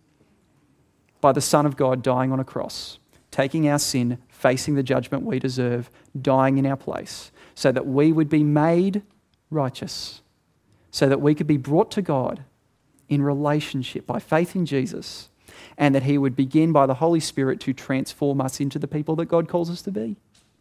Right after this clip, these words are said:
And so just to finish all of this, here's the question. Do you know this God? This is the question that Moses puts to the Israelites about to enter the promised land. Do you know this God?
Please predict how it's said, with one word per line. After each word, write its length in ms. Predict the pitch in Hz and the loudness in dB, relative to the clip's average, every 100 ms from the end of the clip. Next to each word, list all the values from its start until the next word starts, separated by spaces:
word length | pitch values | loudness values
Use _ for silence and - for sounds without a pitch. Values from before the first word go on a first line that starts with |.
| _ _ _ _ _ _ _ _ _ _ _ _ _ _ _ - | _ _ _ _ _ _ _ _ _ _ _ _ _ _ _ -4
And 100 | 151 | 2
so 140 | 175 | 2
just 200 | 175 - | 2 -2
to 60 | 190 | -2
finish 340 | 220 240 - | 0 0 2
all 120 | 156 | 0
of 120 | 127 | 0
this, 200 | 113 107 - | -6 -8 -4
here's 180 | 165 | -4
the 80 | 170 | -4
question. 460 | 175 190 - - 101 _ _ - - _ 143 | -2 -4 -4 -10 -10 _ _ -20 -20 _ -6
Do 160 | 139 | 0
you 320 | 165 185 185 180 | 2 0 -2 2
know 220 | 160 160 | 2 2
this 240 | 165 - | 0 -4
God? 340 | - 185 190 - _ _ _ _ _ _ _ _ _ _ _ _ | -6 -6 -6 -12 _ _ _ _ _ _ _ _ _ _ _ _
This 160 | 165 170 | -2 0
is 120 | 190 | 2
the 100 | 180 | 0
question 480 | - 175 - 160 135 | 2 2 2 0 2
that 200 | 135 131 - - _ - | 2 0 -6 -20 _ -4
Moses 480 | 151 147 170 156 147 | 4 6 6 4 -2
puts 320 | - 156 - | -2 -2 -2
to 100 | - | -4
the 160 | 143 156 | -2 0
Israelites 440 | 147 147 131 - | 0 2 2 2
about 220 | 143 131 | 0 0
to 100 | 143 | 0
enter 180 | 139 131 | -4 -2
the 100 | 135 | -4
promised 360 | 127 135 131 - | -4 -4 -4 -6
land. 340 | 123 117 - _ _ - | -6 -8 -10 _ _ -10
Do 120 | 135 | -4
you 180 | 170 208 | -2 0
know 200 | 190 190 | 0 0
this 220 | 180 147 | -2 -4
God? 320 | - 123 - | -6 -8 -8